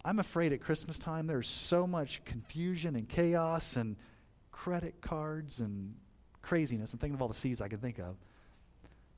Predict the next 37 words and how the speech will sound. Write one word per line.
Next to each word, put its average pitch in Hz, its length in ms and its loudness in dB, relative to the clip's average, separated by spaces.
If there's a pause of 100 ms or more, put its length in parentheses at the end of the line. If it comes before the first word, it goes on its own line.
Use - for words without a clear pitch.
(380)
That 160 140 2
sometimes 214 500 4
you 202 120 6
just 220 140 4
kinda, 180 200 6
I 160 60 4
don't 208 100 6
know 202 60 8
if 170 80 6
you're 175 80 8
like, 151 180 4
you're 156 140 4
like 143 180 4
numbly, 208 480 8
blindly 175 580 6
moving 165 280 8
through 160 100 4
Christmas 170 420 4
and 143 80 2
then, 143 80 6
like, 135 200 4
you 139 40 4
look 147 160 6
back, 143 240 0
"Oh, 165 100 0
it's - 120 0
over. 120 260 2 (2250)
That, 143 200 -2
that 160 120 2
was, 160 140 -2
that 175 160 6
was 165 100 0
Christmas. 156 380 4
Ooh, 262 180 12
it's 147 220 8
over 175 200 8
with." 101 140 0